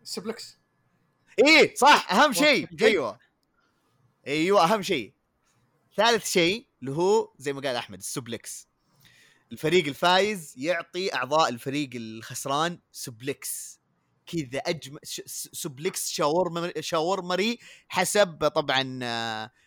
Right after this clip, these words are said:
Speaker 2: آه، شو اسمه، ال-، آه، الضوابط والتباعد الاجتماعي وما أعرف إيش.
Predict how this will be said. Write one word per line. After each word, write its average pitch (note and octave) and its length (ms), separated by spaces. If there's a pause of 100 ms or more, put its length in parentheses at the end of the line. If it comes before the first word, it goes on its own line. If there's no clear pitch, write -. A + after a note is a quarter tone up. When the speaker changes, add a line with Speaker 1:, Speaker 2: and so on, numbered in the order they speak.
(120)
Speaker 2:
آه، G#2 340
شو A2 120
اسمه، G#2 540
ال-، G#2 260
آه، G2+ 380
الضوابط B2+ 560
والتباعد G#2 920
الاجتماعي G2+ 540
وما G2 120
أعرف F#2 180
إيش. - 320